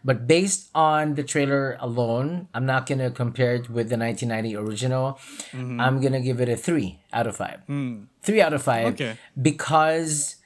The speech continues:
Speaker 1: because I feel like, uh,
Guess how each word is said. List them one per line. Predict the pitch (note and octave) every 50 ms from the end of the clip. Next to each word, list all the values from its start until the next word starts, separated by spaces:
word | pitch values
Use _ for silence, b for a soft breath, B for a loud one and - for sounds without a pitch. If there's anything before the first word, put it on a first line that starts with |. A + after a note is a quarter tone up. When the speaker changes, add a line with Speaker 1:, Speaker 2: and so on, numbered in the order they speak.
| b b b - C#3
Speaker 1:
because | C3+ D3+ - F#3+ F#3 F#3 F#3 - - -
I | D3 E3+ F3+
feel | F3+ - - - F#3+ F3+ F3 F3 F3 E3
like, | D#3 C#3 B2+ B2 B2 B2+ B2 B2 A#2+ - - - - - b b b b b b b _ _ -
uh, | C3+ C3+ C3 B2+ B2+ B2 B2 A#2+ B2 A#2+ A#2+ -